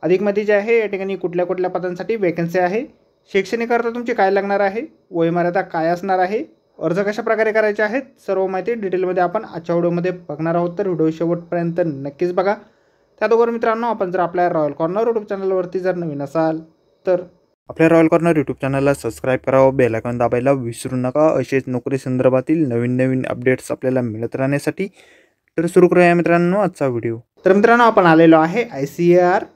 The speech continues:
सेंट्रल इन्स्टिट्यूट of फिशरी एज्युकेशन यांच्यामार्फत जे official notification निघालेलं आहे व्हॅकन्सीच्या संदर्भामध्ये, त्यावरती आपण आलेलो आहे. तर step by step सर्व माहिती आपण या ठिकाणी बघणार आहोत. तर या ठिकाणी सगळ्यात पहिली जी vacancy आहे young प्रोफेशनल टू या पदासाठी निघालेली आहे.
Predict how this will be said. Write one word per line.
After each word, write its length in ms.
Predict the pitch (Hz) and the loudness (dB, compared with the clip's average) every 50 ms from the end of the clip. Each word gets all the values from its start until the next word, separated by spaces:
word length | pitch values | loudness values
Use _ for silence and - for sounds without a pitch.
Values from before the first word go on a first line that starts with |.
| _ _ _ - - | _ _ _ -2 0
सेंट्रल 360 | 170 165 165 185 196 208 208 | 2 4 4 4 4 6 4
इन्स्टिट्यूट 520 | 202 196 196 - - - 202 196 202 - 214 | 4 2 0 -6 -14 -10 -10 -8 -4 0 2
of 120 | 214 240 240 247 - | 2 2 2 0 -6
फिशरी 360 | 175 170 170 170 165 170 175 | -4 2 4 6 6 6 6
एज्युकेशन 480 | 170 165 175 165 175 175 170 - 202 233 | 6 6 4 4 4 4 2 0 -2 -2
यांच्यामार्फत 520 | 220 185 175 175 170 165 165 139 127 175 | 0 0 2 4 4 4 4 4 4 4
जे 120 | 170 180 | 4 6
official 340 | 175 160 165 165 165 - 185 | 4 4 4 2 0 0 2
notification 500 | 170 156 151 156 156 160 165 175 170 190 | 2 2 2 0 0 0 -2 -2 -2 -4
निघालेलं 420 | 190 196 202 202 196 196 196 202 190 | -2 2 4 4 4 6 6 4 4
आहे 220 | 185 185 - 254 | 4 2 0 0
व्हॅकन्सीच्या 580 | 277 233 190 170 175 170 165 170 180 175 180 175 | 2 2 2 2 2 0 2 2 0 2 2 2
संदर्भामध्ये, 540 | 170 170 175 170 185 175 175 175 180 214 269 | 2 2 0 0 2 2 2 2 2 2 2
त्यावरती 320 | - - 190 175 175 175 | 2 4 4 4 4 2
आपण 240 | 170 165 170 160 165 | 0 2 2 2 2
आलेलो 280 | 165 165 170 170 175 180 | 4 4 4 4 4 4
आहे. 120 | 175 180 | 4 2
तर 60 | 214 | 0
step 240 | 196 - - 180 165 160 | -2 -2 -2 -2 2 2
by 60 | 160 | 2
step 240 | 160 - - 170 175 - | 2 2 -2 -4 -2 0
सर्व 120 | 175 170 | 2 2
माहिती 220 | 165 165 165 160 165 | 4 4 4 4 4
आपण 180 | 160 - 165 | 2 2 2
या 60 | 165 160 | 0 0
ठिकाणी 220 | 160 165 180 196 | -2 -2 -2 -4
बघणार 380 | 196 190 170 151 151 151 160 165 | -2 -2 -2 0 2 4 4 4
आहोत. 200 | 170 190 233 262 - - _ _ _ _ - - - - - - - _ - - | 4 2 0 -2 -4 -12 _ _ _ _ -20 -20 -20 -20 -20 -20 -18 _ 0 4
तर 40 | |
या 100 | 220 220 | 6 6
ठिकाणी 260 | 220 240 240 247 240 240 | 6 4 2 0 0 2
सगळ्यात 300 | 233 226 190 190 196 196 | 4 6 6 8 6 6
पहिली 300 | 196 - 196 202 202 196 | 6 2 2 4 4 4
जी 100 | 202 202 | 6 6
vacancy 380 | 190 180 175 180 180 175 196 | 6 6 4 4 0 2 2
आहे 320 | 196 190 190 269 277 240 196 | 2 2 2 0 0 0 0
young 140 | 175 170 | 0 0
प्रोफेशनल 580 | 170 170 180 170 180 180 175 - 190 190 202 247 320 - _ - - - - - _ _ _ - | 2 2 2 4 4 2 0 0 -2 -2 -2 -4 -6 -10 _ -20 -20 -20 -20 -20 _ _ _ 0
टू 160 | 196 196 208 | 4 8 8
या 140 | 196 190 185 | 8 8 6
पदासाठी 360 | 190 180 185 180 196 190 190 | 4 2 2 0 0 0 2
निघालेली 360 | 190 185 190 190 190 190 196 | 4 4 4 6 6 6 6
आहे. 220 | 190 185 196 240 | 4 4 2 0